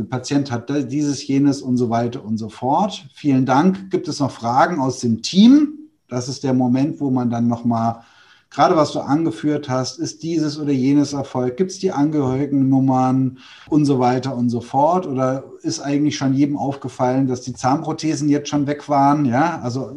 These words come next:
ganz, irgendwelche Dinge, die halt einem auffallen. Und dann wird es abgeschlossen und dann darf sich das prähospitale Team zurückziehen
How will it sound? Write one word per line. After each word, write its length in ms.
ganz, 300
irgendwelche 460
Dinge, 240
die 160
halt 180
einem 460
auffallen. 640
Und 160
dann 180
wird 140
es 140
abgeschlossen 800
und 160
dann 160
darf 160
sich 160
das 180
prähospitale 720
Team 220
zurückziehen 840